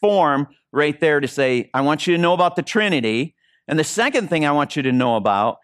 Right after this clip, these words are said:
is your salvation." And he ties the Trinity to your salvation. He wants them to, he wants them to know that their salvation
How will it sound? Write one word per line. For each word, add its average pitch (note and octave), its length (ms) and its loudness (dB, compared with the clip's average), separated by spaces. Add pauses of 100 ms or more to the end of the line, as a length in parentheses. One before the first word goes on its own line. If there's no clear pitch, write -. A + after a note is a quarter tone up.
(200)
is D3+ 220 0
your D3+ 140 0
salvation." D3+ 920 -2 (380)
And D3+ 160 0
he C#3 100 0
ties G3 640 0
the F3 120 -12
Trinity F#3+ 640 -2
to F#3 220 -6
your E3+ 220 0
salvation. C#3+ 800 -2 (260)
He F3+ 220 0
wants G3 380 0
them F3 220 0
to, D3 260 -8 (100)
he D#3 160 2
wants F#3 300 0
them G3 220 0
to A3 120 -2
know D#3 340 2
that C#3 260 -2 (120)
their D3 380 2
salvation G3 1000 0